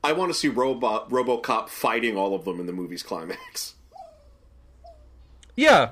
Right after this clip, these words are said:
Speaker 2: I mean, you get a lot of training sequences that, that don't go anywhere. They look cool, and even the iPhone game is just a version of the film's, uh, training scene.
Speaker 1: Was it,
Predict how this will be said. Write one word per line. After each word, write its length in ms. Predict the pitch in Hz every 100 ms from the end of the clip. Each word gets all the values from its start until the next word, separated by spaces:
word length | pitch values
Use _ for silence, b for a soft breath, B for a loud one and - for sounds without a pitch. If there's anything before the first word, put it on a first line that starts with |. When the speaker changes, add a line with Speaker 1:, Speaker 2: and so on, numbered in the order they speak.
| -
Speaker 2:
I 60 |
mean, 200 | 196 240 233
you 120 | 226
get 140 | 240
a 40 | 220
lot 180 | 247
of 120 | 240 -
training 400 | - 214 240 175
sequences 800 | 175 160 151 - 143 135 120 - b b -
that, 260 | 220 165 - b b b b
that 200 | 175 175
don't 180 | 190
go 200 | 170 175
anywhere. 280 | 185 156 147
They 100 | 139
look 260 | 135 175 -
cool, 420 | 151 120 117 135
and 140 | 131
even 180 | 160 180
the 80 | 175
iPhone 460 | 139 160 185 139 120
game 240 | 123 117
is 80 | 104
just 200 | 127 -
a 60 |
version 360 | 131 127 120 123
of 60 | 117
the 80 | 117
film's, 440 | 127 135 120 - b b b -
uh, 240 | 123 120
training 440 | 117 - 151 143 113
scene. 360 | - 107 104 - _ - B B
Speaker 1:
Was 140 | 143
it, 80 | 151